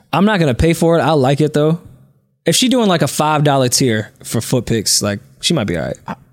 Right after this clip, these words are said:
Speaker 2: I mean, just looking at her, I don't know if I wanna see her feet.
Speaker 1: What do her feet identify as?
Speaker 2: Are they feet?
Speaker 1: They could be hands.
Speaker 2: They could be hands.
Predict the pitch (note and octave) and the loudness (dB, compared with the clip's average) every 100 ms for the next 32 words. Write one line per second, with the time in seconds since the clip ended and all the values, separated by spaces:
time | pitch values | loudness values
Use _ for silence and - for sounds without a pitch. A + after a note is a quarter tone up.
0 | _ - G3 A3+ A3+ A3+ B3 - - C#3 | _ -4 -2 0 2 0 -2 -6 -6 -2
1 | G3 A3+ A#3 A3+ A3 A#3+ B3+ B3 A#3 A#3 | 0 0 0 0 -2 -2 -2 0 -2 -2
2 | A3 A3+ A3 G#3+ E4+ - - _ _ _ | -2 -2 -2 0 -2 -2 -8 _ _ _
3 | _ _ - B2 D3+ F3 E3+ E3 D3+ C3 | _ _ -8 -2 2 2 2 2 2 2
4 | D#3+ A#2 G2+ E2 A2+ - - - _ _ | 0 0 -2 -2 -4 -8 -20 -20 _ _
5 | _ _ _ _ _ - G2+ G#2 G2+ G#2 | _ _ _ _ _ -8 -2 0 0 0
6 | B2+ - - - _ - _ _ _ _ | 0 -2 -8 -20 _ -20 _ _ _ _
7 | _ - - - A#2 B2 C#3+ A#2 - - | _ -10 -4 0 2 2 2 0 -2 -8
8 | - G2 - C3+ C#3+ D#3+ G3+ - - | -6 -4 0 0 2 2 0 -4 -8